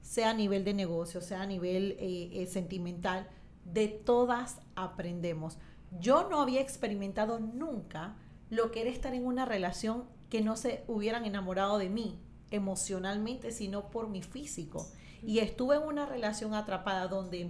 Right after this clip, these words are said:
sí me enamoré y donde la persona nunca me amó. O sea, me, le gustaba, más no me amaba. Y yo amaba y me gustaba también. Pero me di cuenta con el tiempo que esta relación me ayudó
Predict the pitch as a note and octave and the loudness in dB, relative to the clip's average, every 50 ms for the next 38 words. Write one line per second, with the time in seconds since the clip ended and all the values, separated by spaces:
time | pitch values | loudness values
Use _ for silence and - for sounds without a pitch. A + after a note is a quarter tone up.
0 | F3 - - - - B3+ C#4+ E4+ G4 F#4+ F4 C#4 A#3+ G#3+ G#3 G3 F#3+ F#3+ G#3 B3+ | -6 -6 -8 -4 -2 -2 -2 -2 -4 -4 -2 -2 2 2 2 2 2 0 -2 -4
1 | - - - - - - - - - - - B3 B3 B3 B3 B3 B3 A#3+ A#3+ A#3 | -6 -14 -16 -18 -18 -18 -18 -18 -16 -6 0 4 6 6 6 6 2 2 2 2
2 | A#3 - A#3 A3 A3 - C4 C4 C#4 C#4 C#4 - - - G#3+ A3 A#3 B3 C4 D4 | 0 0 -4 -4 -2 -4 -4 -2 -2 -4 -4 -6 -10 -8 -8 -6 -4 0 0 2
3 | D4 D4 D4 D#4 D#4 E4 C#4+ B3 G#3+ A3+ D4 - - F#3+ E3 - - - A3 A3 | 2 2 0 -2 -2 0 0 2 2 2 0 0 -4 -8 -10 -10 -6 -4 -4 0
4 | A3 A#3 F#3+ F#3 - - - - - - - G#3+ A3+ A#3+ B3 A#3+ A#3+ A3+ A3+ - | 2 0 0 0 -4 -12 -16 -18 -14 -6 -4 -2 0 2 2 2 2 0 0 -4
5 | - - B3 B3 B3 A#3+ A3+ A#3 A3 G#3+ - - - - D4+ D#4 D4 A3+ G3 G3 | 0 4 8 10 10 10 10 8 0 -2 -4 -6 2 6 8 8 10 8 8 6
6 | G3+ A3+ C4 - - G3+ G3+ G3+ G3+ F#3+ F3 F#3 - - - - - - - F#3+ | 2 0 -4 -4 -4 -2 0 2 2 2 0 -2 -8 -10 -12 -14 -18 -12 -8 -6
7 | G3 G#3 A3 A#3 A#3 A3 G3+ F3 F3 F3 F#3+ G3+ F#3 E3 D3+ C3+ - - - - | -2 0 0 0 0 0 -2 -2 -2 0 0 0 2 2 0 -2 -6 -8 -12 -16
8 | - - - - A#3+ A3 G#3+ - F#3 A3 A3 A3+ B3 C4+ D4 D4 C4+ C4+ C4 A#3+ | -20 -20 -14 -8 -2 -2 0 2 4 4 4 6 4 2 2 0 0 2 2 4
9 | A3 G#3 G3+ G#3 A3+ C#4+ D4+ - - - - - - - B3 G#3+ G#3+ G3 E3 E3 | 4 6 6 6 4 2 0 -6 -12 -18 -18 -14 -2 0 0 2 2 2 2 0
10 | C#3+ - A3+ A3+ G#3 F#3+ F#3+ G#3+ G#3 G3 A3+ C#4 - - - - - - - - | 0 4 8 8 8 8 6 2 -2 0 4 4 2 2 2 -4 -10 -12 -12 -12
11 | - - - D4 B3+ C#4 C#4 C#4 - - C#4+ D4 D4 D4 D#4+ D#4+ - - F4 F#4 | -8 6 8 10 12 12 12 10 6 4 6 10 10 10 10 8 4 2 2 2
12 | G4 F4 - B3 A#3 A#3+ C4+ D#4 - - - - - G#3+ - - - C#4 C#4 C4 | 2 2 2 4 4 4 2 -2 -6 -12 -16 -10 -8 -8 -8 0 4 6 6 6
13 | B3+ B3+ A#3+ A3 A3+ - - C#4+ D4+ E4 D4+ B3 G#3+ - G#3+ G3 G3+ G#3+ - - | 6 2 0 -2 -4 -4 -4 -2 -2 0 0 -2 -2 0 0 0 0 -2 -6 -4
14 | - A#3 B3 B3+ - - F4 F4 D#4+ C#4+ A#3 A3 A3 - B3+ B3 B3 A#3+ A#3 A#3 | 0 0 2 2 0 -2 -2 -2 -2 -2 -2 -2 -2 0 0 0 2 2 0 0
15 | A#3 A3+ G#3 G#3 G3 E3 G#3 G#3 G#3 F#3+ G3+ B3 C#4 E4 - - - | 0 2 2 0 0 2 2 0 0 2 4 4 4 4 4 0 -6